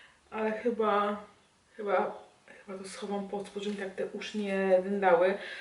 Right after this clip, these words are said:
Może to fajnie wyglądało pod kucyk, tak z tyłu, z boku. Dobra, nieważne, chodźcie bliżej. <laughs> Mm, dzień dobry. Mam dzisiaj dla was, e, pierwsze wrażenie, test na żywo, dwóch nowości, które pokazywałam wam,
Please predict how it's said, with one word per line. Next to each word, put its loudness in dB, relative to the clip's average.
Może -2
to -6
fajnie -4
wyglądało 4
pod -6
kucyk, -8
tak -8
z -14
tyłu, -2
z -10
boku. -2
Dobra, -6
nieważne, -2
chodźcie -10
bliżej. -8
<laughs> -18
Mm, -2
dzień 0
dobry. 4
Mam 4
dzisiaj 4
dla 2
was, -8
e, 2
pierwsze 4
wrażenie, 2
test -4
na -2
żywo, 0
dwóch 0
nowości, 0
które -4
pokazywałam 2
wam, 2